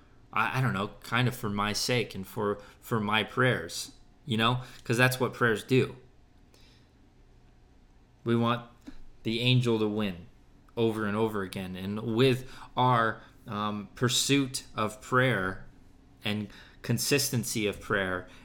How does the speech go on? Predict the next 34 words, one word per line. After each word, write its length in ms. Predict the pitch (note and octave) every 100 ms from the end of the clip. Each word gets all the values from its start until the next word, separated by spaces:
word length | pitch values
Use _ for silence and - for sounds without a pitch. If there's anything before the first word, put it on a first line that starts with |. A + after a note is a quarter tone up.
| -
it 160 | A#2+
is, 200 | B2 G#2+ G2 - - -
it 140 | A#2
is 120 | A#2+
pushing 540 | A2+ - - C3+ C3+ A#2
back 320 | A2 G#2+ G#2+
on 140 | G2+
the 120 | G2 G2+
enemy 440 | G#2+ G2+ F2+ F#2 - - - - - - - - -
more 300 | A2 A2+ A2
and 140 | G#2+
more. 360 | A2+ B2 D#2+ - - - -
And 80 | -
that's 180 | B2+
pretty 220 | - F#2+ F2
sweet. 460 | - A2+ G2 - -
That's 140 | -
a 20 | - -
cool 240 | - C3+
little 200 | A2+ G#2+
picture 440 | F#2+ - B2+ - G2
that 140 | F#2
you 160 | G2 F#2+
can 200 | - G2+
get, 280 | G2 F#2+ - - - - - -
uh, 180 | F#2 F#2+
that 180 | G2+
I 160 | G2 A#2+
can 180 | B2+ F#2+
wrap 220 | F#2+ F#2
my 140 | G2
head 220 | F#2+ A#2+ A2+
around, 360 | F#2 F2 F2
of 160 | E2+